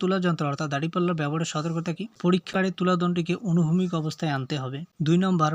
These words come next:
পাট নেওয়ার সময় কাচের বাস্কের দরজা বন্ধ রাখতে হবে। অর্থাৎ তোমরা দেখবে যে সোনার দোকানে স্বর্ণকারেরা কি করে, তারা যে দাঁড়িপাল্লাটা ব্যবহার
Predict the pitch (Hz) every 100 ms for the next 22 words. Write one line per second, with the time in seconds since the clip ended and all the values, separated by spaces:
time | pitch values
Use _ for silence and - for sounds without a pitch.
0 | - 156 175 196 185 185 - 165 147 160
1 | - 147 - 185 175 147 - 139 147 143
2 | 143 151 143 143 143 151 - 139 123 127
3 | - - 160 - 185 185 170 175 151 170
4 | 143 139 208 220 147 - 151 165 180 160
5 | 147 160 139 139 - _ - - - 156
6 | 165 170 170 175 170 175 156 139 196 _
7 | _ 147 131 131 170 151 139 135 160 165
8 | 165 170 151 139 156